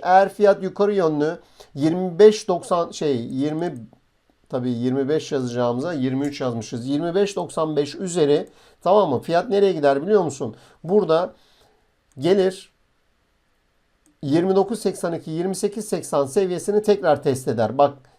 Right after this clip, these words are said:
tekrar ediyorum, yirmi dokuz seksen iki, yirmi dokuz seksen iki ve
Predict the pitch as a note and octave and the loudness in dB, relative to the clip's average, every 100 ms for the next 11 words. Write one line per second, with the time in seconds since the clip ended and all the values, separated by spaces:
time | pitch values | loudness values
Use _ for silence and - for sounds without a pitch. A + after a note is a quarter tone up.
0 | _ D#3+ D#3 F#3+ F#3+ E3+ C#3+ C3+ C3+ D#3 | _ -4 2 6 6 4 0 0 0 -2
1 | E3 E3+ E3+ G#3+ G3+ F3 - E3 C3+ B2+ | -2 -4 -2 -2 -2 -4 -4 -4 -4 0
2 | C#3+ E3 - _ _ _ _ _ _ _ | 0 0 -4 _ _ _ _ _ _ _
3 | _ C#3+ D#3 E3+ E3 G3+ - D#3 - D#3+ | _ 0 0 0 -4 -4 -4 -6 -2 -2
4 | C#3 F3+ F3+ D3+ E3+ | -2 -4 0 2 2